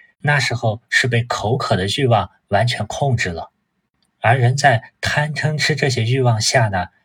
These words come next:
也失去了本心的觉知。我们生活在这个世间，是没有办法完全避免这些欲望的干扰的，我们只有在内心去改变。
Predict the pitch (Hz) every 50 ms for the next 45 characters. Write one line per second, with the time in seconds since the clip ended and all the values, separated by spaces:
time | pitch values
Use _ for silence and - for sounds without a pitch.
0 | _ _ - 95 95 92 87 - - - - - 143 - - - - - 95 92
1 | - - _ _ _ - 98 90 80 85 87 - - 131 131 131 120 101 - -
2 | 101 95 107 117 - - 123 123 127 123 - _ _ _ _ _ _ _ _ _
3 | _ - _ _ _ _ _ _ - 101 95 95 95 113 123 - - 143 135 -
4 | - 110 110 110 107 104 107 104 101 - - - 120 110 - 113 107 104 107 _
5 | _ _ _ - - - 123 117 117 123 123 117 - - 127 123 113 98 - 127
6 | - 87 - - _ _ _ _ - 95 101 120 127 - - 117 117 131 131 120
7 | 101 95 90 87 - _ _ _ - - 117 120 - 110 104 101 - _ _ -
8 | 127 127 135 123 117 110 104 98 101 - - 127 120 123 135 127 127 104 - -
9 | - 85 - - _ _ _ _ _ _ - 98 101 104 113 120 120 - 127 131
10 | 127 120 120 110 104 110 127 160 170 131 110 - - 120 120 120 - - - -
11 | 85 85 85 - 110 104 95 -